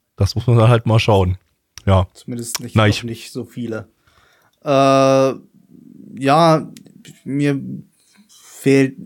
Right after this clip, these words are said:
Speaker 2: ich weiß nicht, ich brauche ein bisschen mehr als da eine, eine, eine einfache Shonen-Story. Äh, aber ich fand's ganz witzig, wie da die, da das eine Mädchen plötzlich in ihrem ufo vom Himmel gestürzt ist und mit den Brüsten genau auf den Typen drauf, auf den Haupttypen. Das war schon sehr gut.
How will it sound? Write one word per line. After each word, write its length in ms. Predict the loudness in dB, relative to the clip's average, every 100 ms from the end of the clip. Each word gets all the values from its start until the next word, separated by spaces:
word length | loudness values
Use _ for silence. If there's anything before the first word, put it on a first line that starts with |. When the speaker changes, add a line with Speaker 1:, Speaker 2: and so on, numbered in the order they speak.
| -18
Speaker 2:
ich 200 | -18 -8
weiß 140 | -6 -4
nicht, 120 | -6
ich 120 | -4
brauche 220 | 0 2
ein 80 | 2
bisschen 300 | 2 2 0
mehr 180 | 2 2
als 200 | 0 0
da 80 | -2
eine, 220 | 0 -2 -2
eine, 200 | -8 -8 -8 -8
eine 100 | -4
einfache 440 | -2 -2 -6 -8 -6
Shonen-Story. 1000 | -2 -2 -2 -6 -6 -4 -2 -4 -6 -10 -8
Äh, 40 |
aber 420 | -6 -4 -2 0
ich 120 | 0
fand's 280 | -2 -2 0
ganz 200 | -2 0
witzig, 400 | -2 -2 -6 -4
wie 140 | -4 0
da 200 | 2 2
die, 360 | 0 -2 -2 -8 -20 -20 -20 _ _ _ _
da 160 | 0 2
das 240 | 0 0
eine 260 | 0 2 2
Mädchen 400 | 2 2 0 0
plötzlich 640 | 0 0 0 -2 -4 -6
in 200 | -2 0
ihrem 260 | 2 0 0
ufo 380 | -2 0 0 0
vom 240 | 0 2
Himmel 260 | 2 2 0
gestürzt 500 | -2 0 -2 -2 -4
ist 180 | -2 0
und 120 | 0
mit 300 | 0 -2 -4
den 100 | 0
Brüsten 380 | -2 -2 -4 -2
genau 240 | 2 2
auf 200 | 0 -2
den 160 | -4 -2
Typen 280 | -2 -2
drauf, 320 | -2 -2 -2 -8
auf 140 | -6
den 140 | -2
Haupttypen. 580 | -2 -2 -4 -2 -4 -6
Das 200 | -8 -4
war 120 | -4 -2
schon 140 | -2
sehr 180 | 0 0
gut. 300 | -2 -4